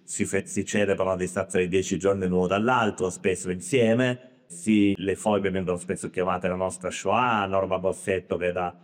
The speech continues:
martire delle foibe per definirsi per antonomasia, e l'Anna Frank italiana. Chi nega la narrazione propagandistica sulle foibe è un negazionista delle foibe. Sono infinite le, i riferimenti alla, eh, il tentativo, diciamo, di equiparare le foibe ai crimini nazisti, ma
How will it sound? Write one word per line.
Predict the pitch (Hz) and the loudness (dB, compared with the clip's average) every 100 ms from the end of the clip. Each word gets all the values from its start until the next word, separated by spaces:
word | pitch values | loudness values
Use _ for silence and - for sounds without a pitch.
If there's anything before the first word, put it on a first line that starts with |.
| _ _ 92 | _ _ -10
martire | 87 87 90 - 90 | -4 -2 -2 0 2
delle | 87 85 85 | 2 0 0
foibe | - 95 90 | 2 2 2
per | 82 | 0
definirsi | 87 90 92 90 - | -4 -6 -8 -10 -10
per | 98 87 | -6 -4
antonomasia, | 87 95 92 101 101 90 90 87 | -2 -2 0 0 0 -2 -2 0
e | 98 92 - - | 0 -2 -8 -10
l'Anna | 98 92 90 92 | -4 -2 -2 -4
Frank | 87 101 95 - | -2 -2 -2 -4
italiana. | 92 92 101 131 123 113 104 98 - | -2 0 2 2 2 2 2 0 -4
Chi | 117 110 | 0 2
nega | 101 104 98 95 | 4 2 2 2
la | 95 | 2
narrazione | 95 92 92 - 101 95 | 2 0 -2 0 2 2
propagandistica | 90 82 95 95 90 98 95 92 | 0 0 0 -2 0 -2 0 -4
sulle | 90 92 90 | -2 -2 -2
foibe | 101 92 90 | 0 0 2
è | 95 | 2
un | 95 | 0
negazionista | 92 90 95 90 101 95 101 98 | -2 0 0 0 -4 -4 -4 -2
delle | 92 95 | 0 0
foibe. | - 127 117 104 - - - - | 0 2 2 2 0 -6 -20 -4
Sono | 123 113 | 2 4
infinite | 113 - 120 123 113 101 98 | 4 2 2 2 2 2 2
le, | 98 90 - - - | 2 0 -6 -20 -6
i | 107 104 | 0 2
riferimenti | 98 107 101 107 107 107 101 | 2 2 2 2 0 0 0
alla, | 95 101 98 95 92 - | 2 2 0 0 -2 -4
eh, | 95 92 90 90 90 78 78 73 | -4 -2 -2 -2 -4 -4 -6 -6
il | 69 107 | -10 -2
tentativo, | 120 110 104 131 123 110 | 0 2 0 2 2 2
diciamo, | 101 123 117 | 2 2 2
di | 104 | 2
equiparare | 101 107 101 98 101 101 98 98 | 2 0 0 0 2 2 2 2
le | 101 | -2
foibe | 92 98 92 90 90 - | 0 2 4 2 0 -2
ai | 90 | -6
crimini | - 90 87 87 | -6 -6 -6 -4
nazisti, | 87 87 90 90 - 95 | -4 -4 -8 -12 -10 -4
ma | 127 - - | -2 -2 -4